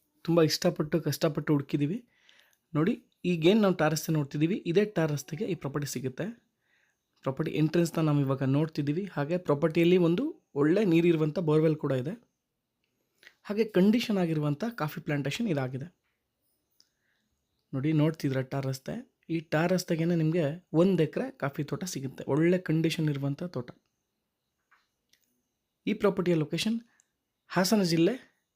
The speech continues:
ಆಲೂರು ತಾಲೂಕು ಬರುತ್ತೆ. ಈ ಪ್ರಾಪರ್ಟಿಯಿಂದ ಆಲೂರು ಕೂಡ ತುಂಬಾ ಹತ್ರ ಆಗುತ್ತೆ. ಬಿಕ್ಕೋಡು ಮತ್ತೆ ಬೇಲೂರು ಕೂಡ ತುಂಬಾ ಹತ್ರ ಆಗುತ್ತೆ.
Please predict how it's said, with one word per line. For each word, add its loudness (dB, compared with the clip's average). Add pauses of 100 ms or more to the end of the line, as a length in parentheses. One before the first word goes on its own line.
(200)
ಆಲೂರು 2
ತಾಲೂಕು 0
ಬರುತ್ತೆ. -8 (840)
ಈ 0
ಪ್ರಾಪರ್ಟಿಯಿಂದ 2
ಆಲೂರು 4
ಕೂಡ 2
ತುಂಬಾ 2
ಹತ್ರ 0
ಆಗುತ್ತೆ. -4 (180)
ಬಿಕ್ಕೋಡು 2
ಮತ್ತೆ 0
ಬೇಲೂರು 2
ಕೂಡ -6 (120)
ತುಂಬಾ -2
ಹತ್ರ -6
ಆಗುತ್ತೆ. -6